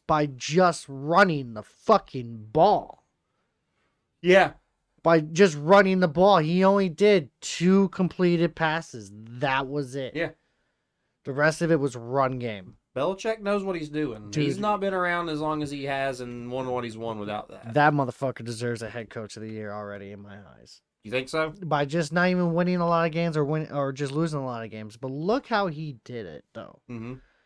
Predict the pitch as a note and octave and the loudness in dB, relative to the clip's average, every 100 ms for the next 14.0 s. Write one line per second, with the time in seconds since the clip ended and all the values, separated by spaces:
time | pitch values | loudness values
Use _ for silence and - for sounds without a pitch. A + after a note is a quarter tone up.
0 | _ C4 G#3+ E3 F#3 G#3+ A#3 G3+ E3+ D#3+ | _ -2 -2 0 -2 0 2 2 0 -2
1 | D3 C#3 D3 C3 C3 - A#2 B2+ D3 D3 | -2 -4 -4 -4 -6 -6 -8 -8 -6 -8
2 | - - _ C#3 C3+ A2+ - A#2 A#2+ A2+ | -8 -20 _ -12 -10 -10 -8 -6 -6 -8
3 | G#2+ A2 A#2 A#2 _ _ _ _ _ _ | -8 -8 -10 -16 _ _ _ _ _ _
4 | _ _ - A2+ B2+ B2 A2+ B2 A#2 G#2 | _ _ -10 -8 -6 -8 -8 -10 -10 -14
5 | - A#2+ A2 B2 A#2 G2+ F#2+ G#2 A2+ A2+ | -12 -10 -8 -10 -10 -12 -8 -8 -8 -10
6 | - A#2 B2 B2 C3 C3 - G2+ A2+ G#2+ | -10 -10 -8 -6 -6 -8 -14 -14 -14 -14
7 | - - B2+ - G2 G2 _ _ _ _ | -18 -20 -18 -12 -12 -12 _ _ _ _
8 | _ B2 C3 C3+ C3 C3 _ - C#3+ C3+ | _ -6 -4 -4 -6 -10 _ -4 -2 -2
9 | C3+ A#2+ B2 A#2 A2+ - A2+ A2 G2+ G#2 | -4 -6 -10 -10 -12 -12 -14 -12 -12 -14
10 | G#2 A#2+ G2 G#2 G#2+ - F#2+ _ D3 D3 | -16 -20 -18 -14 -14 -14 -20 _ -8 -4
11 | E3+ F3 F3 E3+ E3+ E3+ C3+ B2 C#3 C3+ | -4 -2 0 2 0 0 -2 -2 -8 -10
12 | C#3 C3 A#2+ B2 C3 C3 B2 B2+ A#2+ A#2 | -12 -10 -8 -8 -8 -10 -12 -12 -12 -12
13 | A#2+ B2 A#2+ A#2+ _ D3+ D#3 F3 G3+ F3+ | -10 -12 -14 -18 _ -16 -2 4 4 2